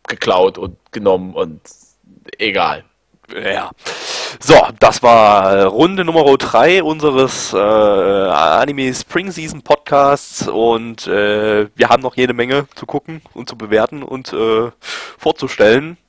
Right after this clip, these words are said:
Speaker 2: Deshalb, äh, werden noch viele weitere Folgen kommen, Episoden, äh, und deshalb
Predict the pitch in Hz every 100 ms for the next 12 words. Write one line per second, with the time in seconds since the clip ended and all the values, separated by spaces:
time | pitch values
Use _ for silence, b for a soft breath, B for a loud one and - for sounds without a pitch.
0 | _ 123 - 127 127 127 - 110 110 -
1 | 110 110 165 165 147 - 147 139 139 127
2 | - 135 131 127 143 196 _ _ _ -
3 | 127 123 127 160 165 _ - 127 135 123
4 | 127 113 120 120 B B B B B _
5 | 104 107 104 101 - - 104 - 104 104
6 | -